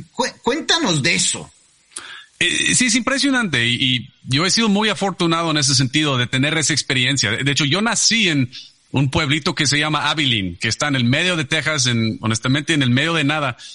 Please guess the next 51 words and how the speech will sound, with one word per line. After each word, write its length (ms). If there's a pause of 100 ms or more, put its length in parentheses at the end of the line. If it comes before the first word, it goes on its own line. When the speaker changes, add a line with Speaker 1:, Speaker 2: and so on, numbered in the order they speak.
(260)
Speaker 2:
pero 200
una, 140
una 160
ciudad 300
muy 220
petrolera. 680 (240)
Y 640 (220)
bueno, 600
pero 240
cuando 200
yo 140
tenía 240
como 200
cuatro 320
años, 360
nos 320 (260)
tuvimos 380
que 100
mudar, 640
mudarnos 480
por 240
la 100
caída 360
en 100
precios 400
de 80
petróleo 520
que, 220
que 140
nos 160
tocó 260
en 60
las 160
ochenta, 480
y 300
eso 280
es 60
lo 120
que 120
me 160
llevó 260
a 40
San 180
Antonio. 500
Y, 180 (680)
y 140
a 120
partir 420
de 100
ese 160
momento 680